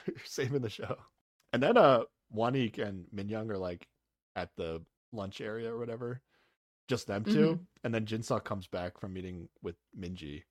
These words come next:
Speaker 1: And Jin-suk sits down and starts talking to Min Young. And they're just talking, flirting, whatever. <laughs>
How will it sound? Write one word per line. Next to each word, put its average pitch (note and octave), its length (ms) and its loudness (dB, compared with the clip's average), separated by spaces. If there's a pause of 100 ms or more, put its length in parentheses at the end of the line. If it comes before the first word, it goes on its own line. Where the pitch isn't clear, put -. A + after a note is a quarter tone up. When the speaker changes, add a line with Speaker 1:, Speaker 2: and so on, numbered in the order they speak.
(220)
Speaker 1:
And G2 120 -6
Jin-suk G2+ 600 -4
sits - 220 -8
down F#2 240 -4
and F#2 80 -8
starts F#2 240 -10
talking F#2+ 300 -8
to F2 60 -10
Min E2+ 200 -10
Young. G2+ 300 -8 (260)
And G2+ 120 -4
they're G2 120 -2
just F#2 180 -8
talking, F2+ 580 -6 (240)
flirting, F#2 440 -6
whatever. F2+ 540 -6
<laughs> - 40 -20